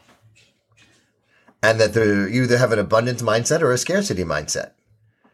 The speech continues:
If they say no, that's their loss. It's just not a fit. Okay.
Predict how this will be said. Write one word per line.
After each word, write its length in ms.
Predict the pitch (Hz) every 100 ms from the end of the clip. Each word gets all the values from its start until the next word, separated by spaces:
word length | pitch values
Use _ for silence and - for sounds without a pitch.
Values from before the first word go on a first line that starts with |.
| _ _ _ _ -
If 160 | 95
they 160 | 113 151
say 180 | 208 175
no, 340 | 92 110 180 - - -
that's 180 | 131 -
their 160 | 151
loss. 520 | 110 92 147 - - - -
It's 160 | 117
just 160 | - 120
not 140 | 120
a 60 | 104
fit. 300 | 202 302 - -
Okay. 380 | 175 - 196